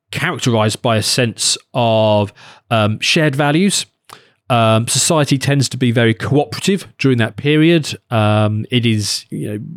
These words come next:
the, colloquially, it is the, it is the era where you can leave your door unlocked. Um, it prioritizes the greater good over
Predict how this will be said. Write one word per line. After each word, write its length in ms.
the, 140
colloquially, 680
it 100
is 200
the, 280
it 100
is 140
the 180
era 220
where 140
you 80
can 180
leave 160
your 100
door 360
unlocked. 420
Um, 380
it 160
prioritizes 1200
the 80
greater 300
good 260
over 140